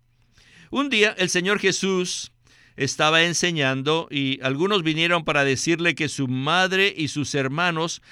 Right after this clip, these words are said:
lo estaban buscando. Inmediatamente él negó sus afectos naturales y dijo:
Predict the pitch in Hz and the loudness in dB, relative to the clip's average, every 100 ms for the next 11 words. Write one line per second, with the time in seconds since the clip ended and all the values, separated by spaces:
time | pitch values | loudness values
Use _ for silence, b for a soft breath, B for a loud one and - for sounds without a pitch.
0 | b 196 202 208 214 208 220 - 233 262 | b 2 2 2 2 2 -2 -2 0 0
1 | 330 220 123 - _ b b b 214 208 | 0 0 0 -4 _ b b b 0 6
2 | 208 247 285 233 226 214 151 151 156 - | 6 6 4 4 6 4 2 2 0 2
3 | 175 190 180 156 180 180 165 147 147 151 | 2 2 2 2 2 0 0 0 0 -2
4 | 160 139 135 - 131 127 131 123 - 135 | 0 0 -2 -2 0 0 2 -2 -4 -2
5 | 139 131 | 0 -2